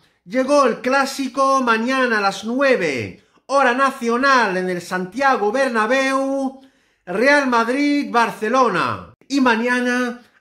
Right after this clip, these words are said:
hay que ganar para demostrar lo que somos, para demostrar lo que es este escudo. Y está claro que Xavi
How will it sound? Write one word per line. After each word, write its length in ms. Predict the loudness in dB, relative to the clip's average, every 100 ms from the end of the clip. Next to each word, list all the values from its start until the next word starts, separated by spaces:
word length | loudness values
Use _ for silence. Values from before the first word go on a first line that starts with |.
| _ -2
hay 280 | 0 0
que 200 | -2 -4
ganar 680 | -2 0 0 0 0 -2 -8 _ _ -2
para 260 | 0 2
demostrar 640 | 2 0 0 -2 0 2 2
lo 180 | 2 0
que 140 | -2
somos, 640 | 0 -2 -2 -4 -6 -14 _ _ _
para 220 | 0 2
demostrar 640 | 2 2 0 0 4 4 4
lo 220 | 0 2
que 280 | 2 4 2
es 140 | 0
este 240 | -4 -2
escudo. 720 | -2 -2 -2 0 -2 -4 -8 -18 _ _ -4
Y 140 | 0
está 280 | 2 2 2
claro 420 | 2 2 2 0
que 140 | 0
Xavi 800 | 0 4 4 2 -2 -4 -6 -12